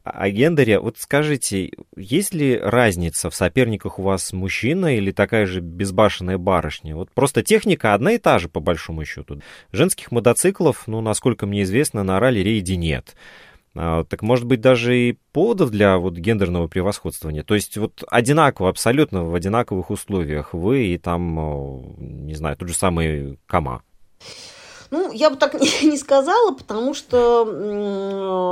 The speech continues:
Speaker 2: м, всё-таки тут я считаю, что, безусловно, конечно, я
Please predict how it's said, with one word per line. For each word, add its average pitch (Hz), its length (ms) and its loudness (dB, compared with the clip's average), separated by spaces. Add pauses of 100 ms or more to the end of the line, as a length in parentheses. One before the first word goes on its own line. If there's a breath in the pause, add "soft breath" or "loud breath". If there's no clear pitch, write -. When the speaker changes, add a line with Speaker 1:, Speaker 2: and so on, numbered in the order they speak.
Speaker 2:
м, 170 60 -16
всё-таки 262 560 0 (340 loud breath)
тут 220 160 -14
я 233 100 0
считаю, 226 380 0
что, 202 340 -6 (140)
безусловно, 202 560 0
конечно, 185 360 -8
я 180 720 -4